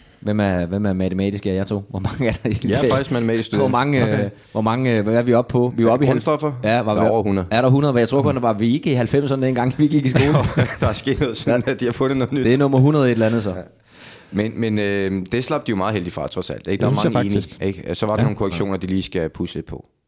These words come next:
Speaker 2: Og så har vi gjort det, Stu. For der er mange, der har skrevet ind,
Speaker 3: Mm.
Speaker 2: at vi skulle gøre det. Så nu er det overstået. Øh, er der ellers noget, vi mangler at komme igennem?
Speaker 3: Ja, altså, der er jo, øh, der er jo kommet en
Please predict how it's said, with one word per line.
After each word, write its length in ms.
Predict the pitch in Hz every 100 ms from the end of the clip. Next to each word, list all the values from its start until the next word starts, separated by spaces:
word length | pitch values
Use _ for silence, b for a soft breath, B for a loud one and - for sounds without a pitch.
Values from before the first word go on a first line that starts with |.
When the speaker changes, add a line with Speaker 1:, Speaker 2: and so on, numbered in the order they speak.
| _
Speaker 2:
Og 60 | -
så 80 |
har 60 | 101
vi 80 | 90
gjort 240 | 90 80
det, 100 | 80
Stu. 140 | - 80
For 100 | 104
der 80 |
er 60 | 117
mange, 260 | 113 104 101
der 60 |
har 60 | 92
skrevet 260 | - 85
ind, 100 | 73 - _ 90
Speaker 3:
Mm. 60 | 95
Speaker 2:
at 80 | 82
vi 60 |
skulle 160 | - -
gøre 100 | -
det. 80 | -
Så 80 | 92
nu 60 |
er 40 | 107
det 80 |
overstået. 360 | 87 90 - 65 B B B B B B -
Øh, 80 | 95
er 440 | 98 95 92 87 107
der 80 |
ellers 200 | 127 135
noget, 380 | 120 120 120 -
vi 80 | 110
mangler 240 | 110 117
at 60 | 123
komme 180 | 117 113
igennem? 220 | 113 117 98 _ B B B B B B B B _ _ _ _ _ _ -
Speaker 3:
Ja, 240 | 113 147 -
altså, 200 | 123 113
der 140 | 107
er 120 | 98 98
jo, 140 | 95
øh, 200 | 92 90 -
der 60 |
er 40 | 98
jo 40 |
kommet 240 | - 123
en 80 | 170